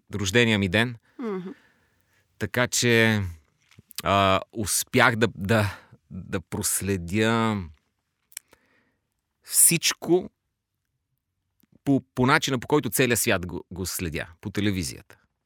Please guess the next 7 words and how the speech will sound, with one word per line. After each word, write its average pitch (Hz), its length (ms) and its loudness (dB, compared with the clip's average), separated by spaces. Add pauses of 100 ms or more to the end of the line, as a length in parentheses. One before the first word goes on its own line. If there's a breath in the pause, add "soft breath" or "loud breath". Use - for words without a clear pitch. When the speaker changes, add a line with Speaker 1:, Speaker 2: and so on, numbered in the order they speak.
(140)
Speaker 1:
По - 100 -14
телевизията. 82 640 -8 (680)
Тогава 101 760 0 (600)
нямаше 87 760 -6
социални 82 560 -8
медии 85 520 -10 (280)
и 110 140 -6